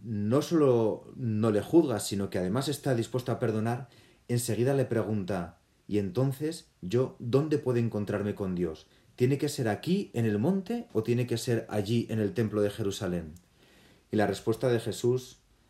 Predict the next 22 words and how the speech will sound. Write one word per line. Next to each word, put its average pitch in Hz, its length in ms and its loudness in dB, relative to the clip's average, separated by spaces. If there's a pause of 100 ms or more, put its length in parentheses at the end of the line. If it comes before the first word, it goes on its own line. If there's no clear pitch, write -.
(140)
abre 110 520 2
del 95 440 0
todo 147 500 2
un 131 200 2
panorama 117 720 0
insospechado 110 920 -2
de 110 80 2
adoración 101 680 0
y 110 80 0
de 107 60 4
encuentro 98 420 -2
con 90 180 -4
Dios. 82 380 -6 (760)
Da 98 280 2
igual, 90 520 0 (800)
en 113 200 2
donde 98 400 4
te 98 120 0
vas 120 200 0
a 143 40 0
encontrar 113 460 0
con 95 460 -2